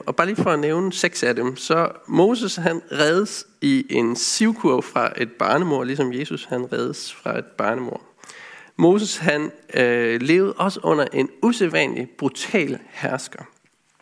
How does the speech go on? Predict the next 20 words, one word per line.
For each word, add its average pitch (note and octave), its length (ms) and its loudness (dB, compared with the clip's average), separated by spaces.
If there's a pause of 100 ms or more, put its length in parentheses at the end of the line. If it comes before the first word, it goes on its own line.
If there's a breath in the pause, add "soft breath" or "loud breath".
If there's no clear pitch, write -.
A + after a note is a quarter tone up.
(1120 loud breath)
Og D#3+ 140 4
Moses, F#3 440 2
han, E3 440 0
øh, B2 260 -2
han D3+ 180 -2
frelser - 380 -4
sit - 260 -4
folk - 380 -2
fra - 300 -6 (100)
slaveriet, A2+ 840 0 (540 loud breath)
hvor, C3+ 480 2
øh, A#2+ 280 -2
Jesus, D3+ 280 -4
han B2 220 -4
frelser - 520 -6 (280)
dem A2+ 220 0 (280)
og B2+ 160 -14
os - 460 -6
fra - 220 -12
synden. - 540 -2